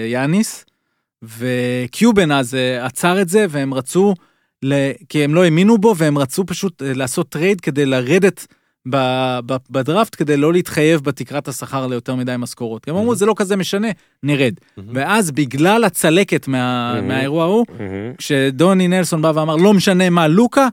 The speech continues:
Speaker 1: קיובן הלך איתו. זה סיפור של ג'ובה, מערוץ הספורט, איש הכדורסל שם, העורך, אז קרדיט, אה, אליו,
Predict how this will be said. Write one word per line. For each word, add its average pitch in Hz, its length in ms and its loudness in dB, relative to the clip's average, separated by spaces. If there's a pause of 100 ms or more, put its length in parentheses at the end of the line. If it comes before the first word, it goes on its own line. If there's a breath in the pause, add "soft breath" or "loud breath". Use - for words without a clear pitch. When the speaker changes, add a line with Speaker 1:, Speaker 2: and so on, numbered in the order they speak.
(220)
Speaker 1:
קיובן 156 320 2
הלך 117 240 -4
איתו. 98 220 -14 (120)
זה 143 160 -4
סיפור 160 320 -4
של 139 180 -4
ג'ובה, 196 500 2
מערוץ 123 520 -6
הספורט, 214 420 2 (280)
איש 135 160 -8
הכדורסל 135 520 -4
שם, 156 180 -4
העורך, 147 440 -2 (440)
אז 117 200 -12
קרדיט, 165 420 -2
אה, 151 60 0 (300)
אליו, 180 280 0